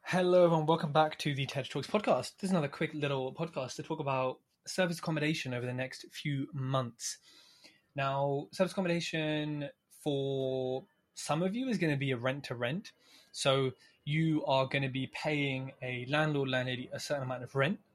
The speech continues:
Now, this is gonna be at a higher level than if you owned it, obviously, 'cause you're paying them rent. You're not paying a mortgage. And so on top of that, you've got bills, cleaning, maintenance, et cetera, et cetera, et cetera. Council tax, if you're not exempt, you know,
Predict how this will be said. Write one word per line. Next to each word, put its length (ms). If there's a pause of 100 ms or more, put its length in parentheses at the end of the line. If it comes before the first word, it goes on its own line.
Now, 80
this 160
is 60
gonna 160
be 140
at 60
a 60
higher 300
level 320
than 360
if 120
you 160
owned 260
it, 180 (320)
obviously, 540 (240)
'cause 140
you're 80
paying 240
them 180
rent. 180 (520)
You're 100
not 120
paying 200
a 20
mortgage. 540 (1700)
And 180
so 460 (160)
on 100
top 220
of 80
that, 240
you've 180
got 260
bills, 400
cleaning, 520
maintenance, 600
et 120
cetera, 300
et 40
cetera, 300
et 60
cetera. 240 (1080)
Council 320
tax, 360
if 80
you're 80
not 100
exempt, 520
you 80
know, 500